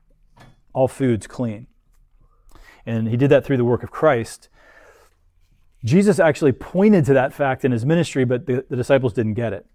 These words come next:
So back in Mark seven, uh, there's a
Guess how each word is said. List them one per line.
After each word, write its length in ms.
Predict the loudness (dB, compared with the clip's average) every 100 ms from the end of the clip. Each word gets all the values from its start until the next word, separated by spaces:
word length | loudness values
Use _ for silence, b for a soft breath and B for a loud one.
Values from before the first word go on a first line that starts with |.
| _ _ _
So 180 | -10
back 220 | -4 -2 0
in 80 |
Mark 200 | 0 -2
seven, 680 | -4 4 4 4 -2 -6 -12 _ _
uh, 140 | -14 -8
there's 220 | -6 -6
a 160 | -8